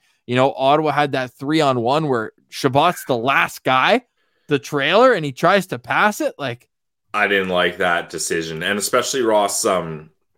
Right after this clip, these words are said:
Speaker 2: was it over to Timmy or who was it over to? 'Cause even as that play was happening, I was like, "That guy is the wrong stick-handedness for
Speaker 1: Mm.
Speaker 2: that play to make sense," or at least it seemed that way to me. Uh, chat can correct me if I'm wrong, but it just,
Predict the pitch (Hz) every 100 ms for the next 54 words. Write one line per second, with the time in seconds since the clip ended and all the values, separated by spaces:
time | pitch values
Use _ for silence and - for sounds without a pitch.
0 | - 104 113 113 107 123 151 147 - -
1 | 104 143 170 107 123 147 156 123 104 120
2 | - - 80 110 104 - 147 165 156 151
3 | _ _ - 147 151 165 - 139 139 127
4 | 113 110 - 143 143 113 120 127 123 110
5 | - - _ _ - 131 - 104 120 131
6 | 120 107 87 98 113 117 113 95 - -
7 | 117 - 110 95 90 87 87 151 147 92
8 | 82 98 104 - - 95 101 95 82 92
9 | - 101 82 95 98 117 117 101 110 110
10 | 104 87 87 85 87 87 82 85 - -
11 | _ _ _ - 98 - 95 - 95 -
12 | 92 87 80 85 82 78 - 92 95 127
13 | -